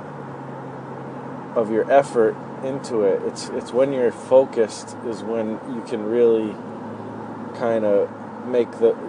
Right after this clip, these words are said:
the best out of whatever it is you're, you're working on. So it's tough to try to say, "Okay, I'm gonna do, like,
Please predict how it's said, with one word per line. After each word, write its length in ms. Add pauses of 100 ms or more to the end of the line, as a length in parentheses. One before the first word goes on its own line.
(300)
the 80
best 380
out 180
of 120
whatever 380
it 80
is 200
you're, 240 (120)
you're 100
working 500
on. 260
So 440 (1600)
it's 180
tough 280
to 100
try 280
to 280
say, 360
"Okay, 300
I'm 120
gonna 220
do, 300
like, 260